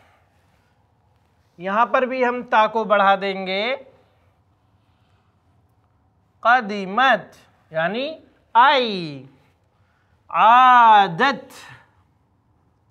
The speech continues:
यानी लौटी।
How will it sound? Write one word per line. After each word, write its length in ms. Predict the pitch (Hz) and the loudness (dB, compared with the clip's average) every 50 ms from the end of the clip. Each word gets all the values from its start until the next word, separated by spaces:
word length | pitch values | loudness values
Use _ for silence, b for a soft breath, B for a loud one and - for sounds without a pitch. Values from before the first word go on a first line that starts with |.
| _ _ _ _ _ _ _ _ _ _ _ | _ _ _ _ _ _ _ _ _ _ _
यानी 360 | 160 165 175 185 208 233 262 294 302 330 - _ _ _ _ - | -6 -4 -4 -4 -4 -6 -8 -8 -10 -14 -18 _ _ _ _ -16
लौटी। 880 | 196 208 233 262 262 240 220 240 214 202 180 165 156 143 131 131 135 | -8 -4 0 2 2 2 0 -2 -6 -8 -8 -8 -10 -10 -12 -16 -20